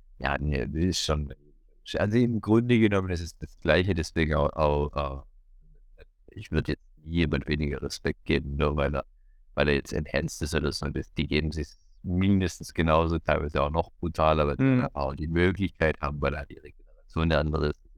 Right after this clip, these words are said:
Speaker 1: können sie dann auch noch ganz anders Härte reinbringen oder so. Aber es ist einfach Augenwischerei zu
Speaker 2: Mhm.
Speaker 1: denken, dass es nicht auch Vorteile bringen wird. Also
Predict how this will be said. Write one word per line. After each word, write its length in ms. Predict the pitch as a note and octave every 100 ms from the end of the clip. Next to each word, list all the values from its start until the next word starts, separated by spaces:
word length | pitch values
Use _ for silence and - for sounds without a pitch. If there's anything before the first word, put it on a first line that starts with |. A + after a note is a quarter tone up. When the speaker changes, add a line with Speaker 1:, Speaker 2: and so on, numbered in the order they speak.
| - -
Speaker 1:
können 240 | D#2 D#2
sie 180 | D2+ C#2+
dann 380 | A#1+ B1+ - -
auch 180 | - C#2
noch 160 | C#2+ -
ganz 240 | D#2 -
anders 380 | B1 D#2+ D#2 - - - - - - -
Härte 420 | - D#2+ D#2 F2
reinbringen 480 | D#2 D#2+ D2+ D2+ D2
oder 100 | -
so. 160 | - - _ - - _
Aber 280 | F2+ D#2+ C#2+ - - - - - -
es 260 | F#2 -
ist 140 | F#2 E2
einfach 280 | D2+ C#2+ -
Augenwischerei 800 | D2+ D#2+ E2 D#2 C2 - C#2 D#2
zu 240 | - C#2+ - -
Speaker 2:
Mhm. 340 | B2+ A#2+ A2+ C3+ _ _ -
Speaker 1:
denken, 340 | D#2+ D#2+ E2
dass 180 | D2 C#2+
es 200 | D2+ -
nicht 200 | D#2 D2+
auch 200 | C2+ C2+
Vorteile 480 | - E2 - C#2 C#2 -
bringen 180 | - -
wird. 200 | - - C#2+
Also 160 | C#2+